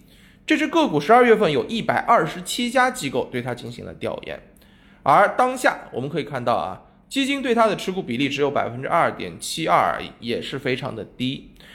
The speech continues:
那么这只个股，你大家来看一下，十二月份做了一些什么事儿？做了一个筑底，那 W 底是构筑完成了，不过筑底完成突破之后有了回踩，并没有着急拉，而是在蓄势。蓄完势之后，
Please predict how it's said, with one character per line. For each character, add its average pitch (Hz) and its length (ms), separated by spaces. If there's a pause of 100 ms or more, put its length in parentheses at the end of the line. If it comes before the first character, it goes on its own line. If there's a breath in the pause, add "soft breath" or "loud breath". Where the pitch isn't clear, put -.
(140)
那 269 80
么 302 80
这 311 140
只 302 100
个 294 160
股， 165 240
你 135 80
大 185 140
家 190 100
来 180 80
看 180 260
一 131 40
下， 127 200
十 - 160
二 214 120
月 196 100
份 190 140
做 196 160
了 135 40
一 123 40
些 123 100
什 120 100
么 120 80
事 143 120
儿？ - 100 (560 soft breath)
做 196 220
了 143 80
一 - 20
个 - 100
筑 - 280
底， - 260 (160)
那 117 160
W 262 460
底 - 160
是 - 160
构 135 180
筑 117 140
完 107 180
成 - 220
了， 87 100 (220 loud breath)
不 247 80
过 311 120
筑 311 200
底 160 100
完 151 180
成 214 220
突 294 180
破 285 200
之 165 100
后 170 180
有 117 160
了 - 120
回 220 400
踩， - 240 (600 loud breath)
并 202 200
没 120 80
有 107 120
着 117 200
急 120 160
拉， 113 200 (460)
而 131 180
是 143 200
在 127 200 (140)
蓄 - 340
势。 - 280 (880 loud breath)
蓄 285 240
完 254 180
势 247 180
之 180 140
后， - 420